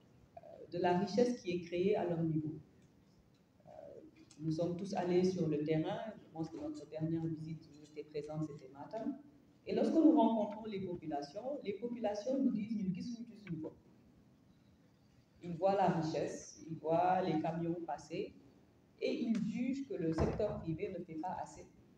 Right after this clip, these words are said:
et qu'on devrait leur construire des écoles, des centres de santé, des infrastructures de base. Et le secteur privé répond, mais nous, on a déjà cotisé, on a payé tout ce qu'on devait payer, et c'est au niveau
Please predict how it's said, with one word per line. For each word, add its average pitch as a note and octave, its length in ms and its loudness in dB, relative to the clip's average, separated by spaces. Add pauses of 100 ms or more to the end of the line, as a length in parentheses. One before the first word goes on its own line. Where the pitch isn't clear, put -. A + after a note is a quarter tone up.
(640)
et - 180 -2
qu'on G3+ 220 4
devrait F#3 420 4
leur - 200 4
construire F3+ 480 -4
des D#3 220 2
écoles, D#3+ 400 -2
des D3 80 -14
centres D#3+ 400 -14
de D3 60 -16
santé, D#3 420 -18
des D#3 240 -4
infrastructures D3+ 720 -8
de C#4 140 -14
base. - 420 -8 (800)
Et C#4 80 4
le D4+ 100 6
secteur B3 440 8
privé G#3 300 2
répond, A3 600 -2 (880)
mais F#3+ 140 2
nous, A#3+ 100 4
on F#3+ 140 4
a F3 140 4
déjà F#3+ 600 0
cotisé, F#3 520 -6 (140)
on - 180 -16
a A3 60 -6
payé - 380 -4 (300)
tout B3 80 -4
ce A#3+ 100 -4
qu'on G3+ 160 -6
devait E3+ 240 -2
payer, - 500 -6
et - 40 0
c'est G#3+ 160 -4
au F#3 120 -8
niveau F#3+ 480 -8